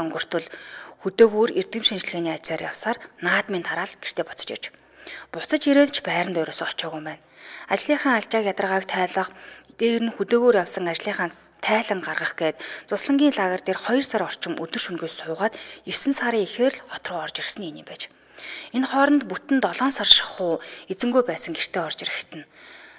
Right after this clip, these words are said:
«Аа, яа, яа, яа, их цэвэрлэгээ Эйхку бол олохгүй юм байна да» гэсэн бодол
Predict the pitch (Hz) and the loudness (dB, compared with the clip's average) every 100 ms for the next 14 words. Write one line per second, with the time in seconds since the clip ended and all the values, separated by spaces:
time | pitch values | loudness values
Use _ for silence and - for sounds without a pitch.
0 | - 196 233 247 220 180 190 185 180 170 | -4 2 6 6 6 4 2 2 0 2
1 | 180 180 160 - - - 220 226 294 277 | 2 2 0 -6 0 0 0 -4 2 6
2 | 220 - 226 196 156 - 285 208 180 160 | 4 4 0 0 -2 0 2 4 2 0
3 | 151 - - - - - - 175 165 175 | -4 -8 -20 -20 -2 2 2 0 -8 -8